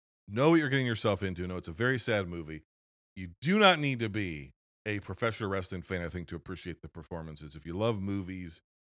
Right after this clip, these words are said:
and if you, if you need a good, uh, tug at the heartstrings this holiday season, please check it out. I know it's not available in the U K until February. When it makes sure, it makes its way overseas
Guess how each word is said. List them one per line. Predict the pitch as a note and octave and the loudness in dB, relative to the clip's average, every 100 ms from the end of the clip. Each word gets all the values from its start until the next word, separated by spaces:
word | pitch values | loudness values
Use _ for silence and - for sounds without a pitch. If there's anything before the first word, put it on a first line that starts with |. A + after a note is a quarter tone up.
| _ | _
and | D#2+ | -12
if | D#2+ E2 | -12 -12
you, | E2 - | -12 -12
if | F2 E2 | -14 -10
you | E2+ | -8
need | G2 G#2+ G2+ F#2 - | -6 -4 -6 -8 -14
a | F2 | -14
good, | F#2 F#2+ F#2+ F2 E2 F2 | -6 -4 -2 -4 -6 -6
uh, | E2+ D#2+ D#2 - _ _ _ _ _ _ _ | -6 -6 -8 -14 _ _ _ _ _ _ _
tug | E3+ D3 | -2 0
at | |
the | B2 A2+ | 2 2
heartstrings | G#2+ - G2 E2+ E2 | 2 0 -4 -4 -6
this | F2 | -4
holiday | F#2 F2 E2+ | -4 -4 -6
season, | E2+ G2 F2 D#2+ C#2+ _ _ _ - | -8 -8 -10 -12 -16 _ _ _ -6
please | B2 G#2+ | -4 0
check | A2+ G2 | 0 2
it | |
out. | G2 G2+ | 2 2
I | G#2+ | 2
know | A#2+ | 0
it's | A2+ | 0
not | A#2+ | -2
available | G#2 G#2+ G2 F#2 | -2 -2 -6 -8
in | |
the | F#2 | -10
U | G2 F#2 | -10 -8
K | G2 | -6
until | F#2 - | -6 -8
February. | F2 G#2 F#2 F#2 F#2 F2+ | -6 -4 -4 -2 -2 -2
When | F2+ F2 | -4 -4
it | |
makes | A2 - | -4 -4
sure, | C3 | -4
it | G2 | -4
makes | A#2+ B2+ G#2+ | -4 -4 -8
its | G#2 | -2
way | A2+ | 0
overseas | G#2+ F2+ - G#2 F#2 F#2 | 0 -2 -6 -6 -8 -10